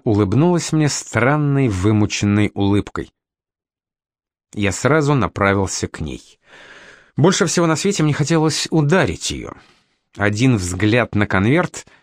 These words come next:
и я чуть не грохнулся в обморок. Лицо у Мисти было смертельно спокойное — и надменная. «Это мое», произнесла Мисти. «Это я нашла».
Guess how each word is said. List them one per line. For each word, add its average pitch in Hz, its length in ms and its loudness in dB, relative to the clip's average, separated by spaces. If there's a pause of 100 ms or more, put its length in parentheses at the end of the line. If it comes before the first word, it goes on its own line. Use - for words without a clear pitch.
(280)
и 120 80 0
я 131 240 2
чуть - 460 -4
не 127 120 4
грохнулся 117 640 0
в 98 180 0
обморок. 107 460 2 (460)
Лицо 98 400 -2
у 156 60 2
Мисти 147 400 -2
было 127 280 2
смертельно 117 760 0
спокойное — 151 920 -2 (320)
и 135 80 4
надменная. 87 800 -2 (1500)
«Это 131 300 2
мое», 127 500 2 (300)
произнесла 85 680 -4
Мисти. - 540 -10 (500)
«Это 117 300 -2
я 117 280 2
нашла». - 520 -8